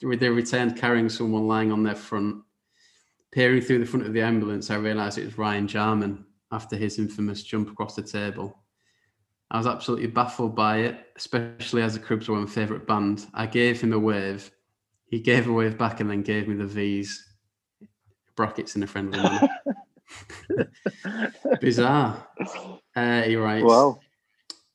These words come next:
Speaker 1: "Shortly after this, a guy nearby approached me and said he'd been, he'd seen me asking for photos and autographs and could tell I was a real fan, rather than a lot of people who were clearly e-, eBayers with their glossy photos. He had two spare tickets to the awards and offered them to me. Like an absolute dream,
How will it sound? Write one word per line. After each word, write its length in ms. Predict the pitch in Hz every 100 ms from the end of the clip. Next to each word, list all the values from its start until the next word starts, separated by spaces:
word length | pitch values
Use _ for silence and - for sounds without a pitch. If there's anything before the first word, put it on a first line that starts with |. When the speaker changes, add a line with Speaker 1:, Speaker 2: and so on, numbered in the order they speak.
| -
Speaker 1:
"Shortly 380 | - 151 147 135
after 220 | 131 131
this, 200 | 131 -
a 40 |
guy 440 | 117 123 123 120 117
nearby 400 | 120 120 117 113
approached 480 | 110 123 127 120 107
me 60 |
and 100 | 101
said 140 | 110 107
he'd 120 | 107
been, 380 | 107 104 107 -
he'd 120 | 110
seen 240 | - 127 120
me 60 |
asking 260 | 117 - 117
for 80 | 110
photos 340 | - 113 -
and 80 | 107
autographs 400 | 98 87 98 -
and 80 | 110
could 140 | 107
tell 160 | - 98
I 40 |
was 120 | -
a 40 | 104
real 280 | 101 104 101
fan, 460 | - - 95 95 - - _ - _ -
rather 200 | 117 110
than 120 | 113
a 40 | 110
lot 140 | 113
of 120 | 110
people 260 | 113 110 107
who 60 |
were 80 | 104
clearly 640 | 101 110 107 104 101 107 117
e-, 480 | 110 110 123 117 117
eBayers 540 | 107 104 104 107 - _ _ _ _ _ _ _ -
with 160 | 113
their 140 | 107 110
glossy 340 | 120 110 113
photos. 760 | 110 123 131 117 101 - - -
He 80 |
had 120 | 120 120
two 160 | 151
spare 220 | 143 147
tickets 320 | 139 135 110 -
to 60 |
the 80 | 117
awards 440 | 113 117 123 120 120
and 140 | 113
offered 280 | 107 135 120
them 120 | 117
to 120 | 110
me. 300 | 113 110 98
Like 200 | 110 113
an 60 | 131
absolute 340 | 123 - 120
dream, 560 | - 113 113 120 120